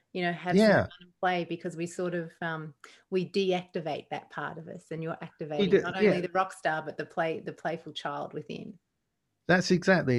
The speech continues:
Speaker 2: yeah, I mean, uh, you said that right at the beginning. You know, we, we are this, uh, it's, I mean, we were saying it's not just innocent, airy-fairy, "Oh, I'm a child, I have no concerns.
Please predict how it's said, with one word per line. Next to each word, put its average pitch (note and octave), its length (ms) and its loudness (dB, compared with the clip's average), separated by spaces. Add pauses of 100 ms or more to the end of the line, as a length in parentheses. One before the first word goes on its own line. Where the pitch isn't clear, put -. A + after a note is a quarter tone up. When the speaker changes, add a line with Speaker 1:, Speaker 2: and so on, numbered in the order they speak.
(120)
Speaker 2:
yeah, C#3+ 260 4
I D3 40 6
mean, C3+ 260 2
uh, C3 60 2
you C#3+ 180 2
said D#3+ 260 -2
that C#3+ 140 0
right D#3 260 2
at C3+ 80 -4
the C3 80 0
beginning. B2 560 0
You C3 120 0
know, A2 140 0
we, A2+ 180 -2 (220)
we C#3 260 6
are C#3 280 4
this, B2 440 -2 (420)
uh, G#2+ 420 0 (280)
it's, - 360 -10 (300)
I A2+ 40 -4
mean, A2+ 220 2
we B2 120 8
were A#2 60 6
saying A#2 260 4
it's G#2+ 160 -2
not C3 180 2
just B2 240 0
innocent, A#2 440 4
airy-fairy, A2 800 0 (180)
"Oh, A#3 140 0
I'm F3+ 180 -2
a F3 40 -4
child, A3+ 640 -6
I F#3 100 -2
have G3 200 -4
no F3 160 0
concerns. F#3 960 -2